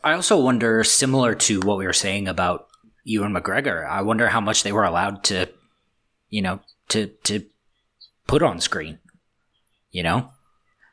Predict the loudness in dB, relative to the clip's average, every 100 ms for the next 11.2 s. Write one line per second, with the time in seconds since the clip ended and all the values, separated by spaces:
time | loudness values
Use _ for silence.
0 | _ -12 -4 -4 2 2 4 2 2 -2
1 | 2 2 4 4 4 2 0 -8 -18 -20
2 | _ _ _ _ -14 -10 -8 -8 -10 _
3 | -2 0 0 0 0 0 0 0 0 -2
4 | -6 -10 -6 -2 -2 -4 -6 -2 2 2
5 | 2 0 -2 0 2 2 -2 -8 -4 -2
6 | 0 0 -4 _ _ _ _ _ _ _
7 | -20 _ _ -8 -6 -8 -12 _ -8 -2
8 | 0 -2 -6 -4 0 2 0 -2 -6 0
9 | 0 0 -2 -4 -2 -2 2 2 4 2
10 | 0 -2 -2 -2 -2 0 0 2 4 4
11 | 4